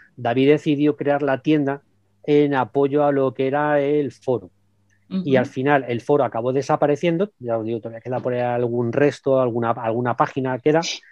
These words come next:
Speaker 1: y ya se acabó convirtiendo en lo que es la, la tienda que tal y como hoy conocemos.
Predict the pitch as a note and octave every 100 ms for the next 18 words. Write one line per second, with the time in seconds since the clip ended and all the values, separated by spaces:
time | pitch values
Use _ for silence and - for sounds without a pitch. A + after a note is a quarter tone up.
0 | _ _ _ D#3 D3 D3+ D#3+ D3 C#3 C#3
1 | C#3+ B2+ C3+ C3+ C#3+ D3 D3 C#3 B2 A2+
2 | C3 C3+ C3+ - A#2+ A2+ - C3 C3 C3+
3 | C#3 B2+ C3 B2+ C3+ B2+ B2 B2 A#2+ A#2+
4 | A#2+ C3 B2+ C#3+ A2+ B2+ G#2 F#2